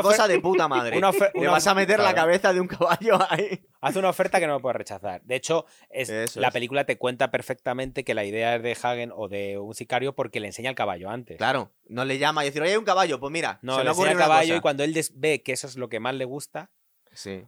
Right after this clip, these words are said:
Speaker 3: Una de las
Speaker 1: Claro.
Speaker 3: sublimaciones ya del, del mal absoluto ocurre en la segunda película,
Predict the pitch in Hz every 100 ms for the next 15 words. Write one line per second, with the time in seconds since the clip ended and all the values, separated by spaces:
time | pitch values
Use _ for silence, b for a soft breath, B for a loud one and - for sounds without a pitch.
0 | - 110 117 117 120 - 120 117 113 -
1 | 117 113 107 113 113 113 110 107 104 101
2 | 104 104 104 107 - 107 104 107 127 131
3 | 104 104 101 - 95 101 104 101 104 113
4 | 113 113